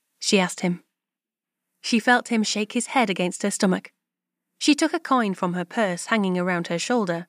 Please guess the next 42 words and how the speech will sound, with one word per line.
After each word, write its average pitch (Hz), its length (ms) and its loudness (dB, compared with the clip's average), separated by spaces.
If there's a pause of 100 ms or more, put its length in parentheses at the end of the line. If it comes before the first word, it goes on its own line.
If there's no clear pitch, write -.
(100)
and 202 120 0
held 214 280 0
it 180 160 -6
in 190 80 -2
front 220 280 0
of 175 100 0
his 175 140 0
eyes. 180 380 0 (1040)
"Don't 214 240 -2
tell 240 220 0
your 285 140 4
mum 262 240 4
I 175 60 -4
gave 190 260 -2
you 185 100 0
this. 180 360 -2 (320)
It's 214 180 0
still 254 300 2
light 240 320 2
outside 170 680 -2
and 214 140 4
the 202 40 0
bakery 208 440 2
is 185 100 0
open. 190 380 0 (400)
Go 339 200 4
run 294 180 0
and 226 80 -6
get 262 140 -2
yourself 196 300 -6
one 226 100 0
of 240 60 0
those 254 180 2
sugary 220 340 0
bagels." 185 640 0 (1300)
He 196 220 -2
did 190 140 0
not 214 240 2
need 202 220 0
any 269 240 2
further 214 380 0
invitation. 180 640 0